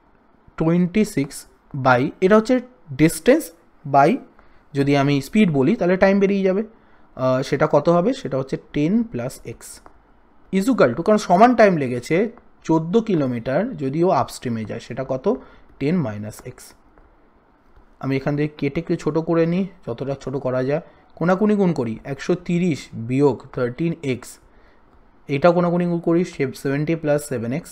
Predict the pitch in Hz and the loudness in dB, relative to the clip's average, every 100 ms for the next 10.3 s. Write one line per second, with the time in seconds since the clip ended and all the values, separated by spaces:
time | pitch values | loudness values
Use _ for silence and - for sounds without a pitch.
0 | - _ _ _ _ _ 131 131 143 160 | -20 _ _ _ _ _ -2 -2 0 -2
1 | 110 165 175 160 127 110 104 - _ - | 2 0 2 0 -2 -6 -10 -16 _ -8
2 | 190 185 143 101 - 101 104 - _ - | -4 0 0 -2 -10 -12 -14 -20 _ -16
3 | 120 - 147 165 165 139 143 151 127 113 | -14 -8 -6 -2 -2 -2 -2 -4 -4 -6
4 | 107 - _ _ _ _ _ _ _ _ | -12 -16 _ _ _ _ _ _ _ _
5 | _ _ _ _ _ _ _ _ _ _ | _ _ _ _ _ _ _ _ _ _
6 | _ _ _ _ - - - - - - | _ _ _ _ -20 -20 -20 -20 -20 -20
7 | - - - 151 147 180 - - - - | -20 -18 0 2 2 0 -6 -20 -20 -20
8 | - - - - - - - - 131 131 | -20 -20 -20 -20 -20 -20 -20 -4 2 4
9 | 127 127 113 - - - _ _ - _ | 2 0 -8 -18 -20 -20 _ _ -20 _
10 | _ - | _ -4